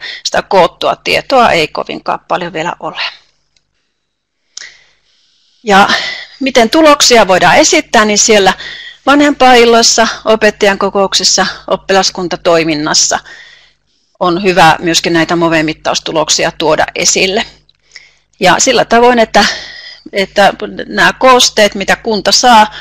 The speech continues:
niin niitä hyödynnettäisiin myöskin sitten tähän liikkuvakoulutoiminnan kehittämiseen.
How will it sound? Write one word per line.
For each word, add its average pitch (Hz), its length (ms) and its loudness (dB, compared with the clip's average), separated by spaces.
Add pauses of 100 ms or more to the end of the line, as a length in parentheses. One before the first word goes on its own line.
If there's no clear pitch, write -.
(320)
niin 180 320 -4
niitä 185 420 -2
hyödynnettäisiin 175 640 0
myöskin 165 280 -4
sitten - 280 -4
tähän 196 220 -2
liikkuvakoulutoiminnan 160 1200 -2 (840)
kehittämiseen. - 920 -4